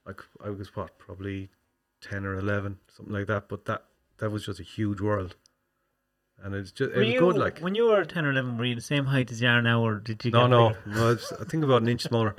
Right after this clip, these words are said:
Speaker 1: <laughs>
Speaker 2: But, um,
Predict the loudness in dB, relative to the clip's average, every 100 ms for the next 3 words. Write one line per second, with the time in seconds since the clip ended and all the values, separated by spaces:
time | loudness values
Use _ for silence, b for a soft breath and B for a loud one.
0 | -4 4 6 6 6 6 6 6 6 8
1 | 8 8 6 6 4 2 2 0 -2 -4
2 | -6 -6 -4 0 -2 -2 -2 -2 B B
3 | B B B B 4 8 8 6 -2